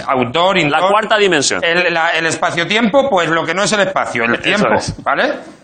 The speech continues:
Speaker 1: Entonces reflexionamos, es una se-, sección complicada, es de filosofía.
Speaker 2: Es de reflexión, ¿eh?
Speaker 1: Es de hablar, eh, el tiempo, por ejemplo, el tiempo es invisible.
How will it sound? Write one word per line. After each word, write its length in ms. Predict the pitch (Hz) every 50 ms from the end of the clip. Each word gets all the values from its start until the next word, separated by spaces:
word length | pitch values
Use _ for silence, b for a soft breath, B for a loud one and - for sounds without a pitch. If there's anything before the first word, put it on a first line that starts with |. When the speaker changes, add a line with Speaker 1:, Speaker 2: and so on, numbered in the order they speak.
| - - -
Speaker 1:
Entonces 360 | 135 139 143 160 160 151 175
reflexionamos, 680 | 147 147 127 123 127 117 - 143 131 151 185 214 220
es 100 | 214 202
una 140 | 220 247 226
se-, 320 | 180 202 196 190 190 190 156
sección 380 | 170 165 156 175 208 226 220 B B B B B
complicada, 520 | - 165 147 127 123 127 120 151 151 147 147
es 40 | 160
de 80 | 202 -
filosofía. 280 | - 185 156 - 147
Speaker 2:
Es 60 | 160 180
de 60 | 196
reflexión, 560 | 202 208 190 196 190 156 139 - 170 185 180 139
¿eh? 60 | 131 160
Speaker 1:
Es 100 | 165 170
de 60 | 214
hablar, 380 | 202 185 170 160 147 147 151 151
eh, 540 | 151 151 156 156 151 151 151 156 160 160 -
el 160 | 175 170 165
tiempo, 300 | 170 202 220 208 180 196
por 100 | 190 185
ejemplo, 240 | 170 170 156 143 156
el 60 | 151
tiempo 200 | 185 196 180 220
es 140 | 208 - 214
invisible. 680 | 196 180 156 156 139 - 180 160 131 113 101 85 -